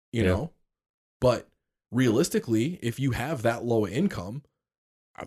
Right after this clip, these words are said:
Speaker 1: I believe it's pretty easy to get housing assistance.
Speaker 2: Oh, yeah. Yeah, I mean, they're all living subsidized housing. But, I'll,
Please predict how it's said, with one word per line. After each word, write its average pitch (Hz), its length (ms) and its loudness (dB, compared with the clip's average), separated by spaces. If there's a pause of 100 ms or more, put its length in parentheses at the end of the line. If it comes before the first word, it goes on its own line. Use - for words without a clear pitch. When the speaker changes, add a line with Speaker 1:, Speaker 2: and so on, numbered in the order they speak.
Speaker 1:
I 110 100 2
believe 110 300 2
it's - 120 -4
pretty 127 260 0 (100)
easy 156 240 0
to 104 80 -2
get 104 260 0
housing 151 300 -2
assistance. 110 600 -6 (720)
Speaker 2:
Oh, 98 120 4
yeah. 73 180 0 (760)
Yeah, 101 180 2
I 73 100 -2
mean, 73 240 -2
they're 76 140 0
all 78 120 2
living 80 220 -2
subsidized 76 500 -2
housing. 76 460 -2 (640)
But, 78 340 2
I'll, 82 260 0